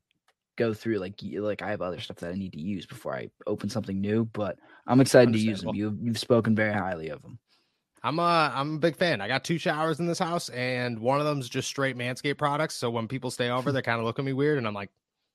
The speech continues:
Speaker 2: "Test 'em out, man. You'll be liking 'em.
Speaker 1: Mm.
Speaker 2: You'll be liking 'em."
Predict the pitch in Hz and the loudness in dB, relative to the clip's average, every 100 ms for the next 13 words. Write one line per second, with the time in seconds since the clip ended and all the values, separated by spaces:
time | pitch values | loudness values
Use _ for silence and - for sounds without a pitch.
0 | _ _ _ - 110 123 123 123 104 101 | _ _ _ -6 -6 -4 -2 -2 -4 -8
1 | - _ _ _ _ 98 104 113 117 117 | -12 _ _ _ _ -10 -6 -2 -2 0
2 | 110 107 - _ - 101 110 107 101 92 | 0 -2 -12 _ -6 -2 0 -2 -4 -10